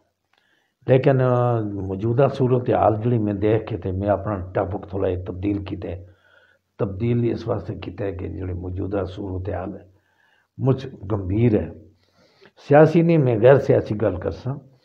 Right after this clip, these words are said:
मौजूदा माशी हालात जिहड़े न, संगीन तर हो गए न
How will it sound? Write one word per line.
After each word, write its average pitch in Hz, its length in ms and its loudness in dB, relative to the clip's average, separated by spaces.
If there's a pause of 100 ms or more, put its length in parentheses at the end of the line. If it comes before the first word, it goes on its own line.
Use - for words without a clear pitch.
(800)
मौजूदा 123 540 4
माशी 123 840 0 (1000)
हालात 104 420 4
जिहड़े 110 300 2
न, 98 440 -6
संगीन 104 580 -2
तर 120 180 4
हो 104 120 4
गए 92 160 -2
न 90 240 -6